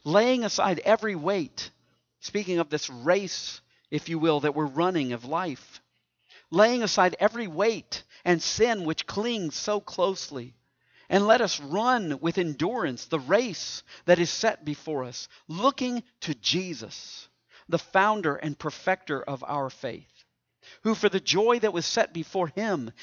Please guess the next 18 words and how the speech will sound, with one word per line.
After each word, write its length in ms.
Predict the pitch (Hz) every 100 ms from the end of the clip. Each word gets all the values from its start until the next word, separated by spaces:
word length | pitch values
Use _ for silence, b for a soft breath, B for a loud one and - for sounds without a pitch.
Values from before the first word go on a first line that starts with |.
| B
endured 600 | 160 143 - 220 220 156
the 80 | 131
cross, 680 | - 175 185 131 - - - B B
despising 720 | 190 - - 202 226 185 165
the 60 | 139
shame, 520 | - 185 185 143 107 B B
and 160 | 190
is 100 | 175
seated 560 | - - 220 240 160 - B B
at 120 | 185
the 100 | 180
right 340 | 160 214 233 -
hand 600 | 120 190 214 143 113 110 _ B 160
of 80 |
the 100 | 151
throne 540 | 156 190 202 185 131 107 B -
of 160 | 131
God. 380 | 156 151 135